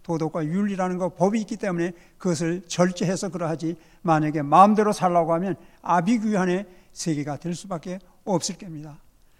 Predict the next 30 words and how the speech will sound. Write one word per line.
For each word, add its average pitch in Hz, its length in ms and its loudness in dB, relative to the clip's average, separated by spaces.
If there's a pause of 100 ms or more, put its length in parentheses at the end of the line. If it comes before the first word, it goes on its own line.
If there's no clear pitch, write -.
(160)
그런가 170 320 4
하면 170 260 4 (200)
우리는 170 320 2
나도 170 300 6
알지 180 220 6
못하는 180 440 0
사이에 143 480 -2 (500)
우리 208 320 2
인류의 226 520 2
시조이신 180 640 0
아담과 156 380 0
하와 170 460 0 (540)
하나님 151 340 -2
앞에 143 240 -8
범죄함으로 143 760 -4 (240)
하나님이 170 440 4
금하신 196 720 2 (440)
그 226 200 0
선악을 175 560 0
알게 165 220 2
하는 175 200 0
나무의 170 380 2
열매를 165 500 2
먹기만 175 540 2
하면 185 280 2
너는 196 420 0
정령 240 500 8
죽는다, 180 420 0
반드시 220 440 0
죽는다 160 500 -4